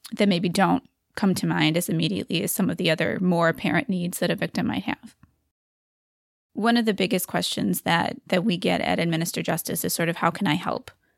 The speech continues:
This is an issue that, that really pulls at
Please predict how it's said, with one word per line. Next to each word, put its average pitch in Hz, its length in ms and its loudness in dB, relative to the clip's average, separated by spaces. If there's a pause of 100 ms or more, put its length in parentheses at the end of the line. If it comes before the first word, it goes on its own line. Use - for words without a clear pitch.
(180)
This - 240 -2
is 170 400 -4 (160)
an 180 120 2
issue 175 320 2
that, 165 460 2
that 175 160 0
really 175 220 0
pulls - 460 -4
at 185 340 0